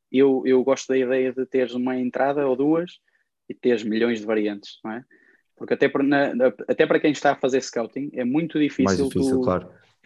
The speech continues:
Speaker 1: tu, tu conseguires encontrar, então, mas porquê é que aqui eles jogam esta variante? Porquê é que aqui jogam esta, não é? Porque, para um, para, por exemplo, para mim, eu sou muito de descobrir padrões e, e no jogo e assim, se tu,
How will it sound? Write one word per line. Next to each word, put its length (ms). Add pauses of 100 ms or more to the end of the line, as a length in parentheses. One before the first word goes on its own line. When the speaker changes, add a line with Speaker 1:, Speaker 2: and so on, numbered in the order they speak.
(180)
Speaker 1:
tu, 320
tu 120
conseguires 360
encontrar, 540
então, 200
mas 120
porquê 180
é 40
que 60
aqui 140
eles 120
jogam 180
esta 160
variante? 400
Porquê 140
é 20
que 100
aqui 160
jogam 320
esta, 240
não 100
é? 100 (520)
Porque, 200
para 140
um, 160
para, 180
por 120
exemplo, 260
para 180
mim, 360
eu 420
sou 180
muito 280
de 60
descobrir 340
padrões 500
e, 60
e 1500
no 80
jogo 400
e 60
assim, 380
se 180
tu, 340